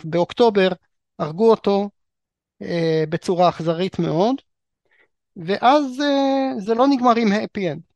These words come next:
זאת אומרת, אה, בהתחלה זה נראה שלוב הולכת לדמוקרטיה, באלפיים ושתים עשרה יש בחירות,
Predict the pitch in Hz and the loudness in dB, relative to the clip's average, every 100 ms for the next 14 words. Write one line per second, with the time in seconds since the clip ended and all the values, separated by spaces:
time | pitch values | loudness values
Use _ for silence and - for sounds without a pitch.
0 | _ 180 - 170 165 160 - 175 165 160 | _ -16 -8 -4 -2 -4 -2 0 2 2
1 | 160 170 - 202 196 220 233 208 190 185 | 2 0 0 0 4 6 6 4 0 2
2 | 202 202 - 190 185 180 208 190 185 185 | 2 2 -2 -4 -2 -2 -4 -4 -4 -4
3 | 196 - 180 165 156 - 196 220 240 214 | -6 -6 -4 -2 -2 0 0 2 2 2
4 | 165 151 185 170 160 - 185 180 - 165 | 2 -2 -2 -2 -4 -4 -2 -2 -4 -6
5 | 160 156 156 147 156 156 226 240 | -4 -6 -8 -8 -4 0 2 2